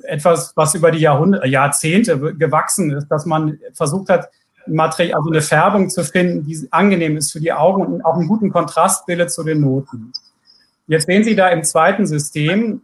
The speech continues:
ähm, sogenannte Stichnoten. Das ist die Passage, die Sie gerade angesprochen haben. Ähm, „Gott, lass mich weise“, also eingekreist. Ähm, das singt der König, König,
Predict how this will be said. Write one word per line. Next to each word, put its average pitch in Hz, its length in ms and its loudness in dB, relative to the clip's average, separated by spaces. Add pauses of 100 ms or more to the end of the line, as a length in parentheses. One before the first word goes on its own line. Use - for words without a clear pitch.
(120)
ähm, 165 480 0 (260)
sogenannte 175 400 0
Stichnoten. 190 1000 0
Das 160 180 -2
ist 160 220 -12
die 160 200 -8
Passage, 156 460 0
die 147 100 -6
Sie 147 100 -6
gerade 143 320 -2
angesprochen 139 760 -4
haben. 147 400 -4 (920)
Ähm, 151 340 2 (480)
„Gott, 208 360 2
lass 175 280 0
mich 175 340 0
weise“, 147 600 0
also 151 220 0
eingekreist. 147 1900 -2 (200)
Ähm, 170 420 0 (560)
das 165 180 2
singt 202 200 2
der 165 140 2
König, 202 440 2
König, 208 420 0